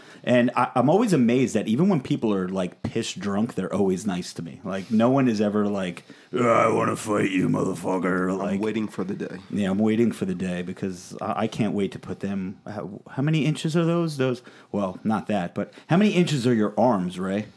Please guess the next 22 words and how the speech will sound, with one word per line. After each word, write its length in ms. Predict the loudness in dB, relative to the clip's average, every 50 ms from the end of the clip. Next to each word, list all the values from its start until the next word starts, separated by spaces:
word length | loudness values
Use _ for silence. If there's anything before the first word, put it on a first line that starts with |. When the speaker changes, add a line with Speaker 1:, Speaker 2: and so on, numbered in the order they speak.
| _
Speaker 1:
What 140 | -6 -4 -2 0
are 20 |
you 100 | 0 0
looking 220 | -2 -2 -4 -6
at? 260 | -6 -8 -8 -10 _ -8
Twenty-two 500 | -2 0 2 2 2 0 0 0 2 2
inch 160 | 2 0 0
pythons? 460 | 0 0 0 2 2 0 0 0 -2
Speaker 2:
I'm 80 | -4 -6
Speaker 1:
I 40 |
Speaker 2:
sitting 300 | -6 -2 -2 0 0 2
Speaker 1:
can't 120 | 2 4 6
Speaker 2:
on 40 | 6
Speaker 1:
wait 160 | 6 6 6
Speaker 2:
a 20 | 4
Speaker 1:
for 100 | 4 4
Ray 160 | 4 4 4
to 60 | 2
put 160 | 0 -2 0
'em 100 | 0 0
to 60 | 0
work. 320 | 0 -2 -6 -8 -10 -14